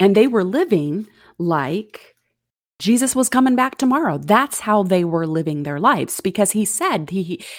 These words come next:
as he ascended, he said he was going to come back and he was gonna come back at this, this same spot. So they believed him.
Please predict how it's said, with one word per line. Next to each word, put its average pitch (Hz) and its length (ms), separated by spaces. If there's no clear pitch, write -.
as 220 180
he 254 140
ascended, 269 440
he 170 100
said 190 240
he 175 80
was 165 140
going 208 280
to 180 100
come 175 200
back 220 340
and 170 80
he 165 40
was 165 140
gonna 175 180
come 175 160
back 170 240
at 160 100
this, - 320
this 165 200
same 160 220
spot. - 500
So - 180
they 302 300
believed 254 400
him. 143 320